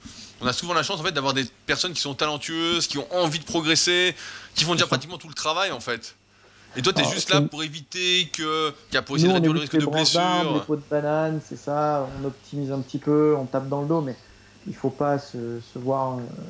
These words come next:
Speaker 2: plus beau que ça, hein. À la fin, celui qui gagne la médaille, c'est celui qui combat, hein. Donc, euh, clairement, voilà, il faut, il faut être très clair par rapport à ça. Moi, j'ai, j'ai deux athlètes qui m'ont, qui m'ont énormément, que j'ai, j'espère avoir énormément aidé parce qu'ils étaient hors système et ils avaient besoin de,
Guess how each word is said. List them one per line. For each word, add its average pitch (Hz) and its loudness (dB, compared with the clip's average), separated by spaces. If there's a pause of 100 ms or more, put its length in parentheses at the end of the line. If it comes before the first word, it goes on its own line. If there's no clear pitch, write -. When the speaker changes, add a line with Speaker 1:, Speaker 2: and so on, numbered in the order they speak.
(380)
Speaker 2:
plus 143 -2
beau 143 6
que 147 -6
ça, 226 2
hein. 143 2
À 131 0
la 127 -2
fin, 147 -8
celui 127 -12
qui - -6
gagne 135 2
la 127 2
médaille, 139 4
c'est 151 -8
celui 139 -14
qui - -20
combat, 143 -4
hein. 165 -6 (880)
Donc, 143 0
euh, 135 2
clairement, 147 0
voilà, 151 0
il 117 -6 (120)
faut, 131 -10
il 135 -16
faut - -10
être - -14
très - 0
clair 147 0
par 127 -2
rapport 135 -2
à - -6
ça. 175 0
Moi, 131 -2
j'ai, 127 -8
j'ai 123 -8
deux 147 4
athlètes 156 0
qui - -10
m'ont, 120 -2 (440)
qui - -10
m'ont 131 -2
énormément, 139 0 (500)
que 139 4
j'ai, 143 4
j'espère 131 -2
avoir 139 0
énormément 139 0
aidé 151 4
parce 151 -4
qu'ils 120 -12
étaient 120 -4
hors 131 -4
système 143 -2
et 127 -2
ils 123 -4
avaient 123 -4
besoin 135 0
de, 123 -4